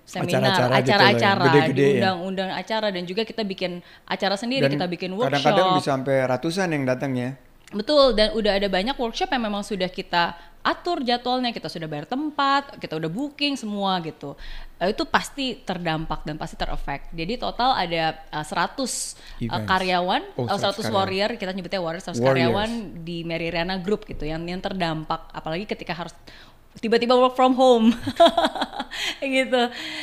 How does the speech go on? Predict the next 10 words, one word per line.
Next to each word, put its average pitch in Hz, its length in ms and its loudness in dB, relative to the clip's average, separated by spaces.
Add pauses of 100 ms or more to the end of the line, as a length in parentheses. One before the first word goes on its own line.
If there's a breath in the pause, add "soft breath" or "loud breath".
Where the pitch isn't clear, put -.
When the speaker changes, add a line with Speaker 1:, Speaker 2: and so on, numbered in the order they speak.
(140 loud breath)
Speaker 1:
Tapi 285 320 8 (160)
di 254 120 4
awal 294 400 8
saya 339 160 6
udah, 269 320 8 (280)
em, 208 360 4 (400)
expect - 480 -4
problem 165 440 -4
karena 170 240 -6
kan 240 160 -2